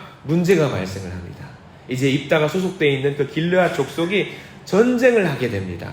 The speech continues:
그 암몬 조-, 암몬 족속이라는 사람들과 전쟁을 하게 되는데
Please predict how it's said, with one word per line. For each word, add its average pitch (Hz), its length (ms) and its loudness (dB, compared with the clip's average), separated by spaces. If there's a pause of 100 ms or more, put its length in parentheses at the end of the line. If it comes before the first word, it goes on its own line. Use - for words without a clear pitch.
그 110 60 -4
암몬 160 400 4
조-, 156 240 0
암몬 170 340 2
족속이라는 143 500 -2
사람들과 135 680 -2 (240)
전쟁을 180 520 4
하게 190 360 2
되는데 127 640 0